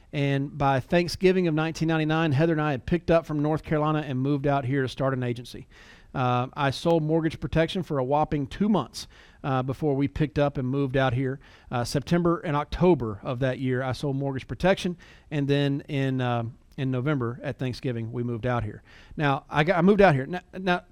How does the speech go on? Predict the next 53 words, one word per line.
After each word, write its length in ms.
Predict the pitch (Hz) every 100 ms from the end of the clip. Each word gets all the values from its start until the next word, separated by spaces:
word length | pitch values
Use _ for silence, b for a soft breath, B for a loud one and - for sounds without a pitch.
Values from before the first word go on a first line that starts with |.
| 185
understand 500 | 202 262 240 247 214
the 60 | 170
move 480 | 160 175 240 247 202 170
out 240 | 180 226
here, 400 | 202 240 277 - -
we 300 | 165 214 262
had 220 | 226 208
to 60 | 190
convince 880 | - 190 151 127 202 170 - - - b b b
our 260 | 170 185 190
family 680 | - 196 190 156 113 127 - b b -
that, 280 | 151 151 -
uh, 160 | 143 147
it 80 | 156
was 120 | 147
the 80 | 147
right 200 | 147 147
thing 180 | 147
for 160 | 135 135
us 120 | 131
to 80 | 131
do. 240 | 135 117 - b b 151
Uh, 120 | 139
Heather's 400 | 117 214 208 -
parents 500 | - 202 214 139 -
sat 340 | - 180 147
down 300 | 160 170 180
with 180 | 151 139
her 220 | 139 131
and 160 | 156 139
tried 220 | 170 170
to 60 | 135
talk 340 | - 170 -
her 140 | 143 -
out 280 | 143 160 175
of 100 | 139
moving. 200 | 139 127
Her, 200 | 160 175 B B -
her 120 | 180
dad, 460 | 143 185 220 175
who's 260 | 147 165 - B B B
an 120 | 170
engineer 600 | 247 202 196 254 214 160
and 80 | 151
got 140 | 214
an 100 | 214
M 140 | 233 226
B 180 | 185
A, 260 | 214 226 196
her 100 | 175
dad 220 | 190 202
was 120 | 202
like, 200 | 175 160